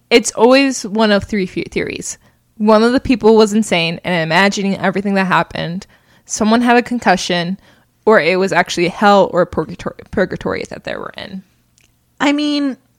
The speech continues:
Speaker 2: I mean, you can think about that in a lot of different ways. It's always a cop-out,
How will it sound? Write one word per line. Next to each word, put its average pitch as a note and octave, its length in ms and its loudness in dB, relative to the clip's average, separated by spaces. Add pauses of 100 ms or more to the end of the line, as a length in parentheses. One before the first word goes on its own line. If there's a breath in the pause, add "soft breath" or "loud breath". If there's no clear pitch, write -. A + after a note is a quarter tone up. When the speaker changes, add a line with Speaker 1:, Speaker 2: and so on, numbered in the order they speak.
(640)
Speaker 2:
I A#3 100 0
mean, B3 360 -2 (320 soft breath)
you G#3+ 100 -4
can C#4+ 160 -2
think C4 140 0
about G3 200 2
that D#3+ 260 0
in F#3 100 -2
a D3 140 -4
lot D3+ 200 2
of D#3 80 0
different D#3 280 -4
ways. D3 280 -2
It's F3 120 -8
always A3+ 260 2
a A#3+ 60 -4
cop-out, D#3+ 640 4